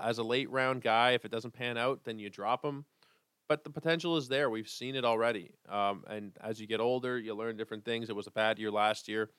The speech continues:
Good start to the spring. I'm willing to, to kinda give him the benefit of the doubt that he can potentially turn it around. Not that he'll be as good as he was in twenty twenty-two, but there is a middle ground there between the two seasons, and he could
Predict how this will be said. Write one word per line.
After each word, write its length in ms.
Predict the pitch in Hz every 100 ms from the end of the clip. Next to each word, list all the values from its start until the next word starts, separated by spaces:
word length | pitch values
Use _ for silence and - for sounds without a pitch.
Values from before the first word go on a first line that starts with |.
| _ _ _ _ -
Good 180 | 160 160
start 240 | 156 156
to 80 | -
the 80 | 147
spring. 260 | - 147
I'm 140 | 143 135
willing 240 | 139 135
to, 300 | - 131 127
to 120 | -
kinda 240 | 131 139 135
give 160 | 127
him 80 | 131
the 100 | 120
benefit 360 | 117 117 117 107
of 40 |
the 80 | 101
doubt 340 | 110 107 101
that 160 | 107 98
he 120 | 110
can 400 | - 110 107 104
potentially 640 | - - 104 104 104 101 90 _ _
turn 240 | - 123 117
it 40 |
around. 440 | 104 98 98 98 92 _ _ _ -
Not 260 | 135 139
that 120 | 135
he'll 120 | 127 135
be 200 | 127 -
as 320 | 107 131 127
good 160 | 151 143
as 80 |
he 80 | 143
was 180 | 139 139
in 60 | 143
twenty 240 | 147 143
twenty-two, 440 | - 139 131 139
but 120 | 135 127
there 160 | 117
is 80 | 117
a 60 | 113
middle 260 | 117 110
ground 340 | 101 107 104 98
there 140 | 95
between 320 | 101 - 107
the 60 | 98
two 200 | - 95
seasons, 540 | - 95 95 98 92 _ _ _
and 120 | 107
he 80 | 110
could 280 | - 120